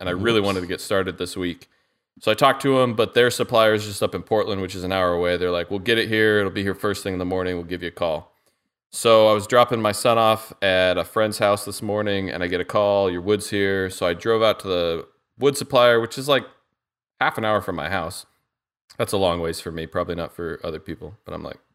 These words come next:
Speaker 1: "Half an hour? I don't wanna drive half an hour." Anyways, I drove out there.
Speaker 2: <laughs>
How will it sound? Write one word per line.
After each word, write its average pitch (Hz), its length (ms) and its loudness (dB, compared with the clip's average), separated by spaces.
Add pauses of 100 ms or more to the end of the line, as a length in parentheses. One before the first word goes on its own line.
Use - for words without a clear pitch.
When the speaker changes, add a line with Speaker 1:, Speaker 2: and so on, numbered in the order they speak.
(340)
Speaker 1:
"Half 95 180 -2
an 90 60 -6
hour? 82 340 -4
I - 60 -14
don't 87 80 -8
wanna 78 100 -10
drive 73 200 -8
half 76 180 -10
an 78 80 -12
hour." 78 220 -14
Anyways, 104 320 -2 (320)
I - 40 -8
drove 135 240 2
out 120 220 4
there. 107 400 0
Speaker 2:
<laughs> - 60 -20